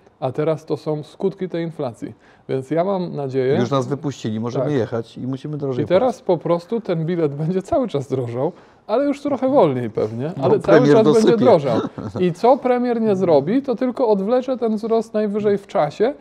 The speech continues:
Speaker 1: niszcząc jakieś inne zasady wolnego rynku. Kochani, jak naprawdę książki jeszcze nie są zakazane, proszę poczytać trochę o, o, o, o skutkach inflacji, o spirali cenowo-płacowej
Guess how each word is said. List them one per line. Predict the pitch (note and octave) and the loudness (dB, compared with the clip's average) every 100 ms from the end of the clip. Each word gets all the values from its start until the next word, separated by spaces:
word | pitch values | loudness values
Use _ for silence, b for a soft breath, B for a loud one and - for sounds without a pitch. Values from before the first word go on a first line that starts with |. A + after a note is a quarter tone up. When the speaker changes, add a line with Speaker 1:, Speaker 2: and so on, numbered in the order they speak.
| B B | B B
Speaker 1:
niszcząc | F#3+ B3+ C4 - C4 A#3 | -2 0 -2 -2 -4 -2
jakieś | A#3+ B3+ G3+ | -4 -4 -6
inne | B3+ A#3 F3+ | -4 -2 0
zasady | D3+ - B2+ B2+ | -2 -2 -2 -2
wolnego | B2 B2 A#2+ A#2 | -4 -6 -6 -6
rynku. | A#2 A2+ A2 G#2 b b b b _ _ _ _ _ _ _ _ - | -8 -10 -12 -14 b b b b _ _ _ _ _ _ _ _ -12
Kochani, | C#3+ C3 B2 G2+ F#2+ G#2 _ _ _ _ _ _ - | -10 -8 -10 -10 -12 -16 _ _ _ _ _ _ -12
jak | C3 - E3 | -12 -12 -14
naprawdę | D3 C3+ B2+ C3+ B2 G#2 A2 | -10 -8 -6 -8 -6 -4 -6
książki | - C3+ C#3 - | -4 -8 -6 -6
jeszcze | C#3 - C#3+ | -6 -4 -6
nie | B2+ | -6
są | - A#2 | -8 -10
zakazane, | A2+ A2 A#2+ A2+ G#2 G#2+ G#2 b b b _ _ _ - | -10 -12 -12 -12 -10 -12 -14 b b b _ _ _ -6
proszę | C#3 C3+ C#3+ | -4 -4 -8
poczytać | B2 C3 C#3+ B2+ B2 - | -6 -6 -4 -4 -6 -8
trochę | - A#2 B2 | -4 -4 -2
o, | B2 A#2+ A#2 - | -2 -2 -2 -4
o, | A#2+ A#2 | -8 -8
o, | A#2+ A#2 | -8 -8
o | B2 | -10
skutkach | - - B2+ - A#2+ | -10 -10 -8 -8 -8
inflacji, | B2+ B2 A#2+ B2 B2 C3+ C3+ b b b - | -8 -12 -8 -10 -10 -12 -12 b b b -10
o | C3 | -8
spirali | A#2+ - C3 B2 B2+ | -8 -8 -4 -2 -2
cenowo-płacowej | A#2+ B2+ B2 B2 B2 C3 A#2+ B2 A#2+ C3+ | -4 -8 -6 -8 -6 -6 -6 -6 -4 -4